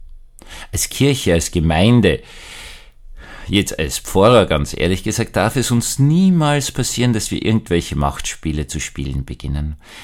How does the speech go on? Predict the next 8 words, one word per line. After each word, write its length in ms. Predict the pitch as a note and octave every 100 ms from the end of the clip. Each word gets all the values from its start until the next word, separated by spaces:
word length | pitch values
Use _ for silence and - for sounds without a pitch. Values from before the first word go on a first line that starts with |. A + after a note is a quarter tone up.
| -
In 140 | F#2+ F2
diesem 280 | B2 B2
Moment 760 | A#2 F#2 E2 F#2 B2+ C3 - -
wird 260 | G2 F#2 -
uns 320 | - F2 -
die 140 | E2+ C#2
Welt 380 | C2+ F2+ -
auch 160 | G2+